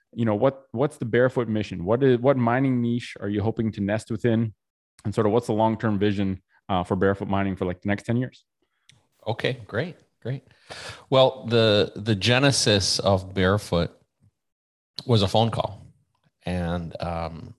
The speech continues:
Speaker 2: my, my, my background is, we'll talk about, my background's in, in personal computer industry. So I think we touched on more of it in the last conversation, but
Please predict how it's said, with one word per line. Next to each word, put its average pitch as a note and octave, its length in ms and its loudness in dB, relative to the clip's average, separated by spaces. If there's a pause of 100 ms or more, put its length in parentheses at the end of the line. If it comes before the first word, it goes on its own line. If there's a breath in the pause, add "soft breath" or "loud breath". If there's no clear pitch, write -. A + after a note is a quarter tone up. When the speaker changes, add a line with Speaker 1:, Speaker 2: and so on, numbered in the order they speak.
Speaker 2:
my, F#2 500 0 (580)
my, G2 380 0
my F#2+ 140 0
background G2 400 0
is, F2 200 -2
we'll F2+ 120 -8
talk F#2 240 0
about, F2 180 2
my G#2+ 80 2
background's G2 540 0
in, F#2 280 -2
in F2+ 280 0
personal - 340 -2
computer D#2+ 380 -4
industry. D#2 580 -8
So - 160 -4
I E2 40 -4
think E2+ 140 -4
we E2 80 -6
touched - 360 -4
on D#2+ 120 -2
more D2+ 220 -2
of D2+ 100 -4
it D2+ 140 -6
in D2 240 -12
the C#2+ 100 -6
last C#2+ 260 -4
conversation, D2 720 -4
but - 180 0